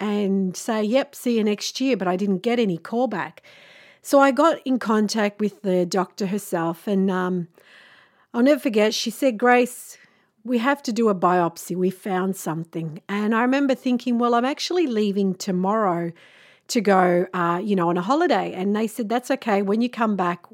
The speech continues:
we'll check it out." So already, you know, you can imagine that you're thinking, "Okay, there's something not right." So, you know, I get to, I get to my holiday. I enjoy myself with my husband.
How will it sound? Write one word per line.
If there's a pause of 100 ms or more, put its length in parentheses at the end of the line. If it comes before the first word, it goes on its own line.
we'll
check
it
out." (840)
So
already, (160)
you
know,
you
can
imagine
that
you're
thinking,
"Okay,
there's
something
not
right." (520)
So, (440)
you
know,
I
get (120)
to,
I
get
to
my
holiday.
I
enjoy
myself
with
my
husband.